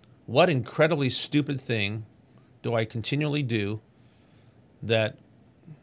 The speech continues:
causes such havoc and chaos in my life? What thing needs to be eliminated? What thing can be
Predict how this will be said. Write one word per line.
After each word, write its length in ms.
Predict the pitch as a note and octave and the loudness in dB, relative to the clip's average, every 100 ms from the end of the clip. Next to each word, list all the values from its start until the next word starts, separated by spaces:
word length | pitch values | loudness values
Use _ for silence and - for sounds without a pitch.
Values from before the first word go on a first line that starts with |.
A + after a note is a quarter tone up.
| - - _ - - | -20 -20 _ -20 -14
causes 360 | - B2+ A#2+ - | 0 2 2 0
such 240 | C3 - | -2 -4
havoc 460 | - - B2+ A2+ G#2+ | -4 2 2 2 -4
and 140 | G#2 | -10
chaos 360 | - A#2+ G#2 - | -4 -2 -2 -4
in 80 | G2 | -6
my 120 | G2+ | -4
life? 380 | G2 F#2 - - - - - - - - - - - - - - | -2 -4 -8 -20 -20 -20 -20 -20 -20 -20 -20 -20 -20 -20 -20 -20
What 380 | - A2 D3+ F3+ | -8 2 4 4
thing 380 | - D#3 C#3+ B2+ | 2 4 6 6
needs 200 | C3 A2+ | 4 4
to 60 | A#2+ | 2
be 100 | A#2+ | 2
eliminated? 600 | A2+ A2 G2 F2+ F#2 - - - - - - | 2 0 -2 -6 -10 -16 -20 -20 -20 -20 -8
What 240 | B2+ - | -4 -4
thing 440 | - D#3+ C#3+ B2+ | 0 4 4 4
can 180 | - B2 | 0 -2
be 440 | A2 A2+ A2 G#2 | 0 2 2 0